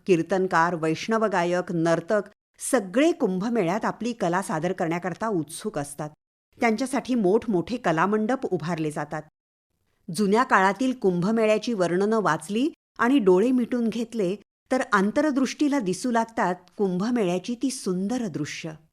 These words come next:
एके ठिकाणी वेदांचं पारायण करणारे वेदमूर्ती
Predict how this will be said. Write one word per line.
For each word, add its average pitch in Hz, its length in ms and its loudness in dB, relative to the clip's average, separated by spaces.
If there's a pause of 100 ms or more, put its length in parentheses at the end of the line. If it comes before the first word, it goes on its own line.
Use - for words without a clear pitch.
(340)
एके 214 240 0
ठिकाणी 196 440 -2
वेदांचं 190 560 0
पारायण 196 540 0
करणारे 185 440 -2
वेदमूर्ती 180 800 0